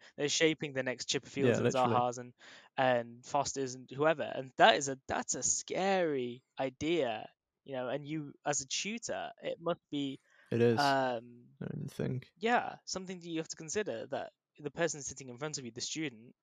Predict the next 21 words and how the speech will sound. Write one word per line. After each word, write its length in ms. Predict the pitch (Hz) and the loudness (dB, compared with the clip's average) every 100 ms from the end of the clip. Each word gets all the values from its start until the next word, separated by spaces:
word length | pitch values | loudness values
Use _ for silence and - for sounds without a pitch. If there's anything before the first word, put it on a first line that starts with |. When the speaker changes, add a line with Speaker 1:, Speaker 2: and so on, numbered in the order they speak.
| _ - | _ -10
Speaker 1:
who 100 | 147 | -8
needs 300 | 139 160 - | -6 -6 -2
that 160 | 92 | -2
guidance, 600 | - 135 151 - 113 - | 4 4 4 0 -18 -12
might 180 | 131 127 | -6 -6
go 140 | 131 131 | -4 -6
on 80 | |
to 100 | 135 | -8
do 100 | 135 | -10
something 340 | 127 123 123 123 | -8 -10 -10 -4
great, 300 | 160 147 117 | -2 -2 -4
and 260 | 123 120 123 _ _ _ - | -10 -12 -20 _ _ _ -6
you're 120 | 131 | -2
very 180 | 131 131 | 0 -2
much 260 | 131 - | -4 -6
in, 260 | 123 120 120 _ _ _ _ _ | -6 -8 -16 _ _ _ _ _
in 140 | 139 131 | -12 -12
control, 680 | 143 127 160 160 117 110 - | -12 -6 0 0 0 -4 -6
but 200 | 127 104 - _ _ _ _ _ _ - | -2 -2 -4 _ _ _ _ _ _ -6
in 160 | 131 | -2
a 240 | 127 113 | 0 -2